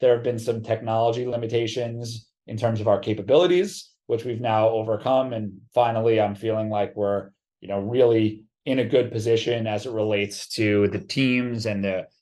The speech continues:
the, the tools that we have from a technology perspective. But we've gone through, you know, probably th-, this is our fourth iteration of a website for star carpet dot com,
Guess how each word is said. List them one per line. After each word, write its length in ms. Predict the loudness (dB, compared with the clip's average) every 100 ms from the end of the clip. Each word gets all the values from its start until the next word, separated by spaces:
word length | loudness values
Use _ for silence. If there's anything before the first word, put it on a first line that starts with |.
| _
the, 180 | -8 -8 -4
the 120 | -6
tools 460 | 2 6 8 8 6
that 140 | 2
we 80 | 0
have 260 | 0 -2 -4
from 120 | -10
a 60 |
technology 500 | -10 -8 0 2 2
perspective. 680 | 2 2 2 4 4 4 0 -14 _ _ _ 0
But 120 | 2
we've 200 | 2 4
gone 260 | 2 2
through, 380 | 0 2 2 -2 -14 _
you 80 | -20
know, 80 | -8
probably 260 | -2 -2 -2
th-, 280 | -8 -16 -16
this 340 | -14 -10 -6
is 80 | 0
our 100 | 0
fourth 360 | 4 6 6 4
iteration 640 | 2 2 2 -2 -6 -8
of 200 | -8 -4
a 60 | 0
website 420 | 2 2 0 -2
for 80 | -2
star 220 | 0 0
carpet 300 | 2 -2 -4
dot 180 | -6 -2
com, 540 | 2 2 2 -4 -10